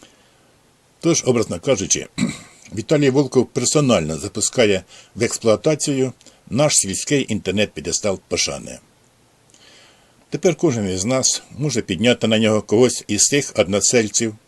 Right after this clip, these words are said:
кого вважає вартим уваги та поваги всієї громади. Бажано лише робити це аргументовано та переконливо, і по можливості цікаво та дотепно. І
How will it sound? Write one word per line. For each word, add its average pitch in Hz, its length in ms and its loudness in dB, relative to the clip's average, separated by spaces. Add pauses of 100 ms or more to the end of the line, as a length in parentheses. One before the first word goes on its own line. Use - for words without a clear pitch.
(680)
кого 165 220 2
вважає 104 320 4
вартим 107 440 4
уваги 98 540 0 (400)
та 92 80 -2
поваги 107 380 2
всієї 104 580 -2
громади. 82 600 -6 (1200)
Бажано 151 500 4 (100)
лише 131 340 2
робити 113 360 0
це 98 320 0
аргументовано 104 880 -2
та 101 100 0
переконливо, 85 880 -4 (680)
і 180 120 -4
по 156 120 2
можливості 120 720 2 (340)
цікаво 120 400 0
та - 140 -8
дотепно. - 580 -10 (2500)
І 160 580 4